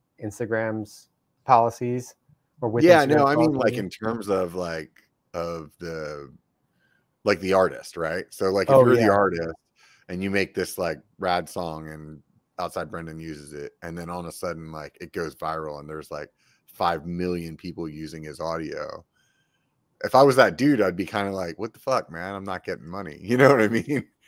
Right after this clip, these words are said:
Speaker 1: Yeah, I mean, I gotta be honest, I'm really ignorant of how the licensing works with, with
Speaker 2: Yeah.
Speaker 1: Epidemic.
Speaker 2: Yeah,
Speaker 1: I don't
Speaker 2: me
Speaker 1: even
Speaker 2: too.
Speaker 1: know who's, like,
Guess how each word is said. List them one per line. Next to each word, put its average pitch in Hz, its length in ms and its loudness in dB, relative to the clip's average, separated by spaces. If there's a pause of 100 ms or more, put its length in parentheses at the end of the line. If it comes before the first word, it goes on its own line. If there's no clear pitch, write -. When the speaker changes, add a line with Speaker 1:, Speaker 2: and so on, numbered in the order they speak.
Speaker 1:
Yeah, 147 460 8
I 123 60 -2
mean, 147 280 2 (100)
I 135 100 -2
gotta 160 160 6
be 139 120 4
honest, 139 260 2
I'm 127 160 -2
really 143 400 4
ignorant 127 320 -2
of 113 100 -4
how 120 180 2
the 110 120 -2
licensing 117 540 -4
works 120 240 -2
with, 127 160 -12
with 127 180 -6 (100)
Speaker 2:
Yeah. 95 300 -4
Speaker 1:
Epidemic. 131 80 -4 (720)
Speaker 2:
Yeah, 113 140 2
Speaker 1:
I - 20 2
don't 139 80 4
Speaker 2:
me 165 80 4
Speaker 1:
even 143 180 2
Speaker 2:
too. - 20 0
Speaker 1:
know 139 140 4
who's, 123 400 -6
like, - 340 -6